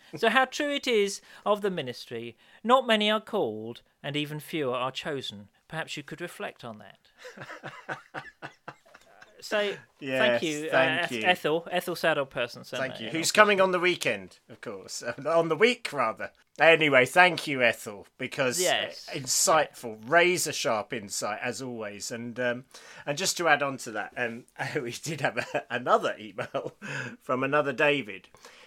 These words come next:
Speaker 2: who said, "I've written before, uh, and told you how good the podcast is, so I won't do that again. I will say that the standard stays the same." He says, "I have a question that I'm struggling with. As someone who has been a Christian for a long time, I know what it means when people say they feel called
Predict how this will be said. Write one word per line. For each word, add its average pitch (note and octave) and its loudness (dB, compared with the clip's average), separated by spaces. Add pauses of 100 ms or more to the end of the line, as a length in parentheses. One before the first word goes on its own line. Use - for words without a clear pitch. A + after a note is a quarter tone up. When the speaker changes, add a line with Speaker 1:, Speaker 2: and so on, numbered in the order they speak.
(160)
Speaker 2:
who D3+ -2
said, D3+ 2
"I've D#3 -2
written G3 -2
before, C#3 0
uh, B2+ 2
and C3 -8
told C3+ -2
you A#2+ -6
how B2 -2
good A2+ -10
the - -20
podcast A2+ -6
is, D3 -6
so A2+ -4
I G#2 -10
won't A#2+ -10
do A#2 -14
that G#2+ -12
again. G#2+ -14 (100)
I A2+ -16
will A#2 -10
say G2+ -12
that G#2 -18 (500)
the A#2+ -16
standard G#2 -2
stays G2 -12
the A2 -14
same." A2 -4
He G#2 -14
says, C3+ -6
"I E3+ -2
have F3 -2
a - -6
question A2+ -6
that A#2 -12
I'm A#2 -10
struggling A2 -4
with. F#2+ -18 (380)
As D3 -2
someone A3 -2
who E3+ -8
has D#3 -8
been C#3+ -6
a B2+ -6
Christian B2 -10
for - -12
a B2 -8
long B2+ -6
time, G#2+ -8
I A#2 -10
know D#3+ -4
what D3+ -8
it D3+ -18
means G2+ -14
when A2+ -14
people C3 -12
say A2 -8
they A2 -10
feel A2 -10
called F#2+ -12